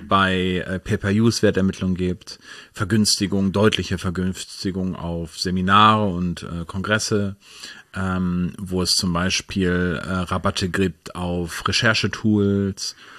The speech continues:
und ich will da gar nicht zu viel verraten, aber es ist schon sehr, sehr umfangreich, was wir uns da überlegt haben, weil wir auch wirklich wollen,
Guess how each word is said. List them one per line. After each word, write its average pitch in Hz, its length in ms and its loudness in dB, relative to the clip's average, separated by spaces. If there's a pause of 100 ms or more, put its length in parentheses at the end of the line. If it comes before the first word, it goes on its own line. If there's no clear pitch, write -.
(340)
und 98 260 0
ich 104 120 -8
will 277 80 -4
da 226 60 -2
gar 143 140 -4
nicht 123 120 -4
zu 107 100 -2
viel - 140 -6
verraten, 101 480 2
aber 92 120 0
es - 120 -8
ist 104 140 -2
schon 107 300 0
sehr, 104 240 2
sehr 90 180 -2
umfangreich, 131 640 -2
was - 140 -6
wir 123 40 -2
uns 117 120 -4
da 113 80 0
überlegt 113 380 -2
haben, 123 220 -2
weil 101 140 2
wir 98 140 -4
auch - 160 -10
wirklich 104 400 -2
wollen, 107 480 2